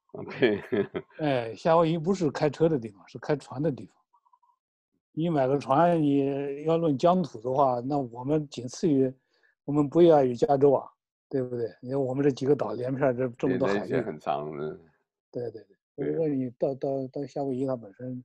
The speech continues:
Speaker 1: 哎，你坐船出海过没有？
Speaker 2: 我出过，出过。
Speaker 1: 你出过啊？这个以前有一个叫翟墨的，我很，印象很深，他就是横渡太平洋，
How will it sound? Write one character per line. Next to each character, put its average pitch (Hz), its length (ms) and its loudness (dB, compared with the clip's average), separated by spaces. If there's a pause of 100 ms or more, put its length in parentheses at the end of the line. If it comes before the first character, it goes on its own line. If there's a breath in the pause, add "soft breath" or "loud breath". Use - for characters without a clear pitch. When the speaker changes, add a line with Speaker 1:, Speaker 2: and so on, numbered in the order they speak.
Speaker 1:
哎， 135 100 -2
你 127 160 -2
坐 143 200 4
船 117 280 2
出 139 200 2
海 92 160 2
过 87 180 0
没 78 120 -4
有？ 71 160 -10 (1160)
Speaker 2:
我 131 120 -2
出 175 160 -6
过， 156 140 0 (100)
出 - 160 -16
过。 107 140 -12 (340)
Speaker 1:
你 92 60 -14
出 90 160 -4
过 87 100 0
啊？ 76 340 -4 (120)
这 110 100 -6
个 107 80 0
以 95 120 -2
前 101 240 2
有 98 120 4
一 90 80 2
个 95 140 0
叫 98 240 2
翟 78 280 2
墨 117 280 2
的， 80 160 -4
我 87 160 -6
很， 85 160 -6
印 95 240 -6
象 95 200 0
很 76 200 -12
深， 85 380 -8
他 98 120 -4
就 104 160 -2
是 104 140 -4
横 95 320 -6
渡 107 200 -4
太 104 200 2
平 87 260 -8
洋， 80 220 -2